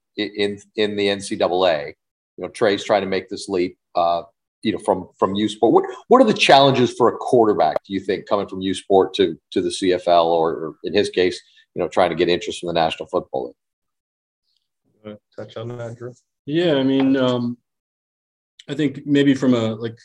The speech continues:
Speaker 3: schematic standpoint, I mean, he's gonna have to learn a different playbook and,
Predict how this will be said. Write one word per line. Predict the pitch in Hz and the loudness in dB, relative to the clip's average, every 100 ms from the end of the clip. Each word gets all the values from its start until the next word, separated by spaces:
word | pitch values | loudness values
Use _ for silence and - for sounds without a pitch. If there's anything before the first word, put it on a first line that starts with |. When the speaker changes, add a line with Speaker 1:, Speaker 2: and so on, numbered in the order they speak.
| _ - | _ -16
Speaker 3:
schematic | - - 113 113 127 127 | -8 -2 -2 0 -2 -4
standpoint, | - 120 123 123 123 123 | -6 -6 -4 -4 -4 -2
I | |
mean, | 110 104 | -4 -4
he's | 113 110 _ - | -8 -12 _ -8
gonna | 113 | -4
have | 110 107 | -4 -6
to | 107 | -6
learn | 104 107 110 107 _ - | -6 -4 -4 -6 _ -16
a | 104 | -10
different | 113 113 - | -8 -8 -10
playbook | 113 107 104 107 104 104 | -6 -6 -4 -4 -6 -8
and, | 98 95 | -12 -12